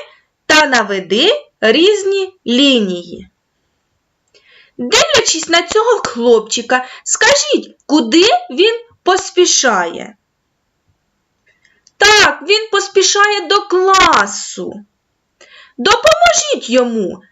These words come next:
наведіть простим олівцем лінії, які зображено синім кольором.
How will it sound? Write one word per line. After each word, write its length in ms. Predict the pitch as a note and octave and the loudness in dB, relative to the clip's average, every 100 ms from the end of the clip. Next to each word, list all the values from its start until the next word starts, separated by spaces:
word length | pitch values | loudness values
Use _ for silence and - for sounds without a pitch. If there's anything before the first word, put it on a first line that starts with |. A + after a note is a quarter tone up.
| _ - | _ -2
наведіть 1040 | C4 C#4+ F4 F#4 C4 C#4 F#4 A4+ A4+ - - | 0 2 0 -2 -2 2 4 4 0 -14 -2
простим 560 | D#4+ F4 - - A4+ A#4 - | 2 2 0 0 0 -2 -2
олівцем 880 | B3 A3 F#3+ F#3 - A3+ D4+ F#4 F#4+ - _ _ | 0 0 -2 -4 -4 0 2 0 -2 -12 _ _
лінії, 720 | C4 C#4+ D#4+ E4 F4 G#4 A#4 B4+ - | 0 2 2 0 0 2 2 0 -4
які 480 | A3+ C4 D4+ F#4 A4 | -4 -2 -2 -2 0
зображено 840 | F4+ G#3+ F#3+ F#3+ G#3+ D#4 F4 G#4 G#4 | 0 -2 -2 0 0 -2 -2 -2 -6
синім 680 | - - D#4 D4+ E4 F4+ F4+ _ _ - | -6 -2 0 2 2 0 -4 _ _ 0
кольором. 760 | F4 D#4 F#3+ F3+ E3 - - | 2 2 0 -2 -6 -10 -14